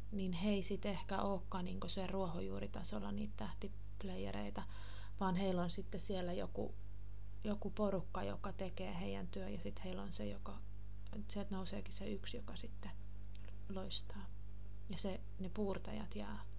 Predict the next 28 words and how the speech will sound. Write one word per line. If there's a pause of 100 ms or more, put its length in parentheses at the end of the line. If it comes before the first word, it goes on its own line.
useimmiten
sinne (100)
taustalle. (1900)
Ja
sit
se, (240)
mikä
on (1200)
varmasti
niinku (1500)
sen, (160)
sen (1400)
kunnioittavan
käytöksen
lisäksi,
niin
on
se,
että
niitä
ongelmia
ratkaistaan,
eikä
niitä
lakasta
sinne
maton
alle.